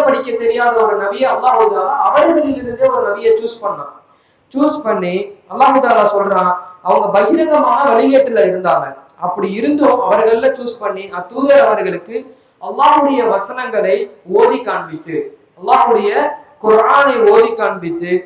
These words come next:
அவர்களை பரிசுத்தமாக்கி வைத்து, அவர்களை ஜக்கீஹிம், அதாவது பரிசுத்தப்படுத்தி, அவர்களுக்கு வேதத்தையும் ஞானத்தையும் கற்றுக் கொடுத்தாங்க.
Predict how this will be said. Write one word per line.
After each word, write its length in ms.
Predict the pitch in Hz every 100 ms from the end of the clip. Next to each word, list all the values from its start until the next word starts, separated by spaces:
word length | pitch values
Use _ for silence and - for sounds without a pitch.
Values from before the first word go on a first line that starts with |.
| - _ - 196
அவர்களை 420 | 233 226 220 254 -
பரிசுத்தமாக்கி 880 | 214 220 - 285 277 269 208 - 196
வைத்து, 380 | 170 151 156 151 147 - -
அவர்களை 540 | 175 196 196 196 262 294 - _ -
ஜக்கீஹிம், 760 | 202 202 240 240 196 185 208 - - _ _ -
அதாவது 360 | 185 202 208 285 302
பரிசுத்தப்படுத்தி, 1000 | 214 294 294 294 277 277 220 202 196 190 196 - _ _ -
அவர்களுக்கு 560 | 196 247 233 220 220 202 208
வேதத்தையும் 580 | 262 262 - 226 214 185
ஞானத்தையும் 540 | 175 - 226 208 202 196
கற்றுக் 260 | 190 185 170
கொடுத்தாங்க. 420 | 160 160 151